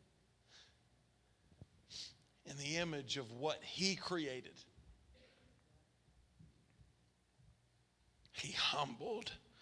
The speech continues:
himself, became obedient unto death, even the death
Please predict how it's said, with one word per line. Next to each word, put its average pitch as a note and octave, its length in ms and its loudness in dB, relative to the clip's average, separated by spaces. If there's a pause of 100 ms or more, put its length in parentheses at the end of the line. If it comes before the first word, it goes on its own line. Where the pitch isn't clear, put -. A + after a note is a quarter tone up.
(560)
himself, - 880 2 (1300)
became B2 420 0
obedient A#2+ 760 0 (420)
unto C3+ 240 0
death, A2 500 -6 (1500)
even A#2+ 360 -6
the A2+ 80 -12
death - 520 -12